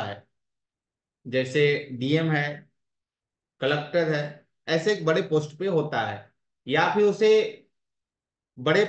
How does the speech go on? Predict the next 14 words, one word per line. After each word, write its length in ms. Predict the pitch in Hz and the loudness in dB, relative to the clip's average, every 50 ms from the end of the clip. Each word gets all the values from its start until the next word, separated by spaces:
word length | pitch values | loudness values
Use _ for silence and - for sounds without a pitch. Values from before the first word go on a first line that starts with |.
| 208 | 0
पोस्ट 280 | 214 214 185 - - - | -2 -2 -2 -4 -2 0
पे 100 | 220 214 | 2 2
ना 220 | 185 156 147 165 185 | 2 2 2 0 0
होकर 440 | 190 202 202 196 196 180 156 147 127 | 2 2 0 0 0 0 -2 -2 -2
भी 140 | 127 151 175 165 - - _ _ _ _ _ _ _ _ _ - | -4 -6 -6 -8 -10 -14 _ _ _ _ _ _ _ _ _ -6
उसे 240 | 170 165 - 226 233 - - - _ _ _ _ _ _ _ _ _ 220 | -4 0 2 0 0 0 -2 -14 _ _ _ _ _ _ _ _ _ 0
उस 140 | 226 220 - - - | 0 0 -2 -4 0
पोस्ट 320 | - 220 240 233 240 - 247 | 2 2 2 2 2 -2 -2
के 360 | 240 - 226 233 233 233 233 220 - - - - _ _ _ _ _ - 170 | 0 4 6 8 8 8 8 6 4 -2 -12 -20 _ _ _ _ _ 0 2
तरीके 400 | 170 170 180 180 175 226 226 208 | 6 6 6 6 4 2 2 2
से 100 | 220 226 | 2 0
सम्मान 460 | 220 - 190 175 175 180 185 190 185 175 | -2 -2 -4 -4 -2 -2 -2 -2 -2 0
मिलते 320 | 160 135 123 123 127 120 | 0 -2 -2 -4 -8 -12
हैं, 220 | 110 107 104 107 | -12 -14 -14 -18